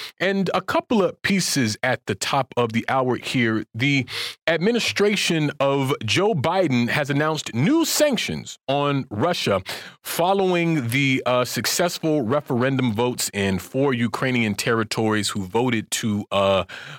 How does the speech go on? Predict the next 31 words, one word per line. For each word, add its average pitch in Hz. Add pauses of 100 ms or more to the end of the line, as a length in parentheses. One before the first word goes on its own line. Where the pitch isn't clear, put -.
(140)
uh, 101
basically 110
integrate 104
into 120
Russia, 92
which, 95
you 110
know, 92
this 101
sentiment 107
is 95
certainly 101
not 110 (360)
a 104
new 147
thing 92
for 98
people 98
who 101
have 104
been 95
paying 101
attention 110
to -
issues 104
in 101
the 90
region, 104
at -
least 104
since 101